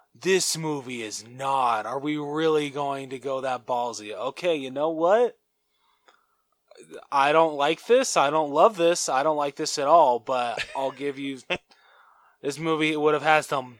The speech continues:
Speaker 1: big old balls <laughs> if it actually would have d-, gone through
Speaker 2: Yeah,
Speaker 1: with that.
Speaker 2: dude.
Speaker 1: But honestly, I don't even know if, like, the F D A would have, uh, not, wait, no, not F D A, sorry. Um,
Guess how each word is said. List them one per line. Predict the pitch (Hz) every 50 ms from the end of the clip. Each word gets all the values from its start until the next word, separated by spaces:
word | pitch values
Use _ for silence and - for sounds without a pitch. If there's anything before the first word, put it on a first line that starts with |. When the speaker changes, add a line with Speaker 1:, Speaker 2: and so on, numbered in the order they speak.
| _
Speaker 1:
big | - 170 175 175 147
old | 160 143 139 131 123
balls | 135 160 170 139 156 175 175 - - -
<laughs> |
if | 170 139
it | 170 156
actually | 151 156 175 160 - - 180 160
would | 156 160 151
have | 147 135
d-, | 156 156 135
gone | 143 151 151 151 147 143
through | - 151 151 147 113 95
Speaker 2:
Yeah, | 95 92 87 82
Speaker 1:
with | - 104 104
that. | 107 - _
Speaker 2:
dude. | - 107 104 101 92 85 - - _ _ _ - - - - - - - - - - _ _
Speaker 1:
But | - 160 156
honestly, | 139 156 160 185 202 220 - - 233 208
I | - 151 151 185
don't | 226 254 262 254
even | 254 214 233 208 165 147
know | 139 143 156 175
if, | 175 160 - -
like, | - 151 135 - -
the | 143 135 127
F | 127 127 - -
D | - 143 127 117
A | 117 127
would | 131 123 123 117
have, | 117 104 101 - - - - - - -
uh, | 117 117 110 110 110 107 107 104 101 - _ _ _ _ _ _ _ 127
not, | 123 127 117 104 - - 82 - _ _ _
wait, | 127 123 104 104
no, | 104 101 101
not | 104 120 - -
F | 98 - -
D | 98 82
A, | 82 87 85
sorry. | - 107 92 82 85 - _ _ _ - - - - _ -
Um, | 104 107 104 104 101 98 98 92